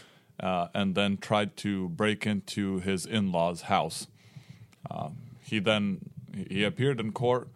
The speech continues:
uh, and he did post a, a tweet saying that he's deeply remorseful for his actions. Uh,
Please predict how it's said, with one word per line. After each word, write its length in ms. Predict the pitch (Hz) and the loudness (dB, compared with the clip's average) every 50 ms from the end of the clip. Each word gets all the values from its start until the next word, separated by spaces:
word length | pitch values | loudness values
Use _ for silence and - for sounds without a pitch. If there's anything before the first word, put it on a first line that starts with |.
| - - _ _ _ - 113 - | -20 -20 _ _ _ -16 -16 -12
uh, 220 | - 90 85 80 - - | -10 -8 -6 -6 -6 -4
and 160 | - 101 101 95 | -2 -2 0 0
he 140 | 104 107 | 0 0
did 520 | 101 95 90 117 113 104 95 - 113 - - - | 0 2 2 2 2 2 -2 -6 -8 -10 -12 -2
post 400 | - 113 110 107 101 - - 110 | 0 2 2 2 0 -4 -2 0
a, 320 | 101 92 90 85 85 - - | 0 0 0 0 -2 -4 -2
a 300 | - 92 90 85 87 87 120 | -2 0 0 0 -2 -4 -8
tweet 420 | - - 113 113 113 107 104 - - - | -8 -4 -2 0 0 0 -2 -6 -10 -14
saying 340 | - - 107 104 98 95 | -8 -2 0 0 0 2
that 180 | 95 95 90 90 | 2 0 0 0
he's 160 | 95 101 95 | -2 -4 -4
deeply 380 | 85 95 104 107 104 - 104 98 | -2 -2 -2 -2 -2 -2 -4 -4
remorseful 640 | 95 101 98 98 98 101 104 110 104 - - 101 92 | -2 -2 -2 0 0 0 0 -2 -2 -4 -6 -8 -6
for 180 | - 104 98 | -4 -4 -2
his 100 | 95 90 | 0 2
actions. 600 | 92 101 107 107 - - - 113 107 104 101 98 - _ - - - - _ _ - - - - - | 2 2 2 0 -2 -4 -4 -2 -2 -2 -4 -6 -10 _ -20 -20 -20 -20 _ _ -18 -16 -12 -8 -4
Uh, 240 | 87 87 85 82 | -4 -2 -2 -4